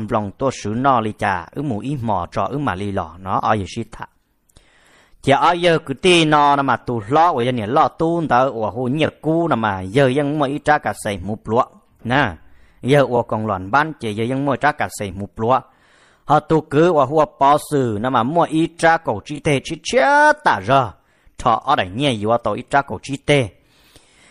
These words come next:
Chỉ ngỡ mình cứ tì chờ mua mò chữ bún gầu cho họ xa sợ, chỉ chờ lợ nè. Thì ý nhục họ mò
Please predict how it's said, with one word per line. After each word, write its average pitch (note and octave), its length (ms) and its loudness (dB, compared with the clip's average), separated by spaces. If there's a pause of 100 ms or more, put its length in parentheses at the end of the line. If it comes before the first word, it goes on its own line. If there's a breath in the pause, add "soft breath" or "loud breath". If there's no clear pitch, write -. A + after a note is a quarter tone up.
(140 soft breath)
Chỉ A#2 140 0
ngỡ A#2 260 2
mình C3 200 -2
cứ A2+ 120 -8 (100)
tì C#3 160 2 (100)
chờ A2 160 2
mua B2+ 320 0
mò A2+ 340 -2
chữ A2 180 -8 (100)
bún A2 200 -6
gầu G2+ 280 0
cho A2+ 100 -2
họ G2+ 140 -4 (100)
xa G#2 180 0
sợ, G2 360 -2
chỉ G2 140 -12
chờ G2 140 -6
lợ A2 380 -2
nè. A2+ 220 -4 (280)
Thì A2 240 -6
ý D#3 260 -2
nhục D3+ 200 0
họ B2 280 2
mò A2+ 380 0